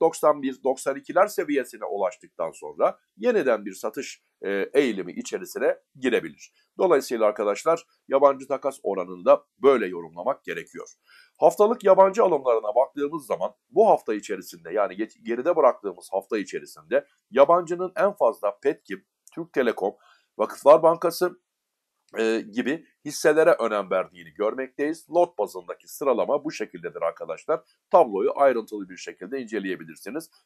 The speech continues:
Yine İşçe'de ve Koza'da, e, Soda'da ise yabancının alımda olduğunu, lot bazında ilgi gösterdiğini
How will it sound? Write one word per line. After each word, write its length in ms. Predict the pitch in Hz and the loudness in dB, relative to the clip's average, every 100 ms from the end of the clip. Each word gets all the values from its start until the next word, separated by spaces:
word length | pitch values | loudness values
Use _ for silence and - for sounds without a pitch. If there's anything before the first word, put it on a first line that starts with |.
| - | -6
Yine 260 | 196 127 | -2 -2
İşçe'de 600 | - 185 - 110 90 110 117 | -4 -12 -2 0 0 0 0
ve 160 | 123 | -2
Koza'da, 500 | - 117 101 82 87 - _ - | -2 -2 -2 -2 -4 -8 _ -8
e, 180 | 104 107 | -2 -2
Soda'da 460 | - 147 143 95 | -2 0 2 0
ise 360 | 82 - 139 127 | -4 -2 -2 -2
yabancının 600 | 113 123 107 98 95 123 - | 0 2 2 0 -8 -10 -4
alımda 380 | 110 117 120 - | -4 -2 0 0
olduğunu, 500 | 90 80 82 98 113 | -2 -8 -14 -8 -2
lot 220 | 139 - | -2 -2
bazında 380 | 101 92 92 - | -6 -6 -10 -10
ilgi 240 | 101 107 | -12 -10
gösterdiğini 760 | 120 101 - 80 - 80 110 | -8 -8 -6 -6 -6 -14 -12